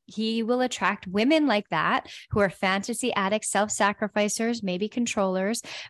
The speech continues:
because he is, um, he's the entitled one, right? So that's who he's gonna attract. So that's her part. So once she could see her part, she could see, "Oh, okay. So if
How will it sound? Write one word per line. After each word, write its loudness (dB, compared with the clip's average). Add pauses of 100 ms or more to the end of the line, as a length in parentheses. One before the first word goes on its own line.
because 2 (240)
he -2
is, 2
um, -2 (120)
he's -2
the 0
entitled 0
one, -4
right? -2
So -2
that's -2
who 0
he's -2
gonna -2
attract. -6 (220)
So 0
that's 0 (180)
her 0
part. -2
So 0
once 2
she 4
could 0
see 2
her 2
part, 0
she -6
could -4
see, 0 (480)
"Oh, 6
okay. -2
So -4
if -2